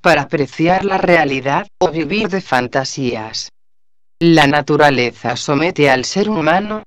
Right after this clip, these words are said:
a pruebas inexorables, en virtud de las cuales se define su espiritualización o bestialización, ya sea que triunfe o fracase.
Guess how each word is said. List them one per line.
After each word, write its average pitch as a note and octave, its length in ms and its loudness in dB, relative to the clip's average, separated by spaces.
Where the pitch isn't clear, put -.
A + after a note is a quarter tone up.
a D#3 180 6
pruebas E3 540 0
inexorables, F3+ 1000 0
en D3+ 260 2
virtud C#3 460 -2
de C#3 160 -2
las C3+ 260 -2
cuales F3 680 0
se F#3+ 260 2
define C3 560 -2
su D#3 220 0
espiritualización C#3+ 1400 0
o D3 100 0
bestialización, C#3+ 1120 -2
ya G3 200 4
sea G#3 360 0
que D#3 160 2
triunfe F#3 580 0
o E3+ 80 0
fracase. A2+ 840 -2